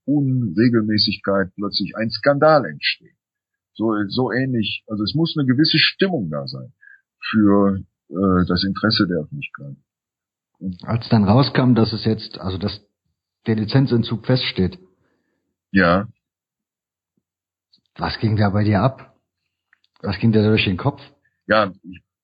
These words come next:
Speaker 1: ich meine
Speaker 2: Jetzt mal abgesehen davon, was daraus sich entwickelt hat, bei, insgesamt dann. Nur jetzt allein, wie du die Nachricht gehört
Speaker 1: Ja,
Speaker 2: hast.
Speaker 1: das, das war tatsächlich,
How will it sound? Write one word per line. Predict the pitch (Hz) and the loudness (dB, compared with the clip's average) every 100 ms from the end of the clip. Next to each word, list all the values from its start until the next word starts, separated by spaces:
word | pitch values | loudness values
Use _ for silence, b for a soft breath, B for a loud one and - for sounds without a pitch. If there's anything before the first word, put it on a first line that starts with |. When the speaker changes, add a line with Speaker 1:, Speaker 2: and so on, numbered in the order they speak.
| _ _ _ _ - | _ _ _ _ -18
Speaker 1:
ich | 92 | -8
meine | 90 98 107 120 | -2 -2 2 0
Speaker 2:
Jetzt | 135 139 | 2 2
mal | 127 | 2
abgesehen | 110 117 170 135 127 | 2 -2 0 2 4
davon, | 127 127 120 | 2 0 0
was | 117 | 0
daraus | 113 104 113 | -2 -2 -2
sich | 110 | -2
entwickelt | 113 98 147 151 135 | -2 -2 0 0 0
hat, | 120 | -2
bei, | 117 | -6
insgesamt | - - 143 - 107 95 92 - | -8 -2 -2 0 2 2 -2 -4
dann. | 87 87 - - | -4 -4 -10 -4
Nur | 139 165 | 2 4
jetzt | 151 101 | 2 0
allein, | 113 127 127 | 2 2 2
wie | 120 | 0
du | 135 | 2
die | 135 | 4
Nachricht | 117 117 117 - | 4 4 0 0
gehört | 104 104 98 | -2 -2 0
Speaker 1:
Ja, | |
Speaker 2:
hast. | 98 98 - _ _ _ - | 0 -2 -14 _ _ _ -4
Speaker 1:
das, | 95 92 | -4 -4
das | 92 95 | -6 0
war | 135 | 2
tatsächlich, | 139 127 139 143 120 - - | 2 2 2 2 0 -2 -8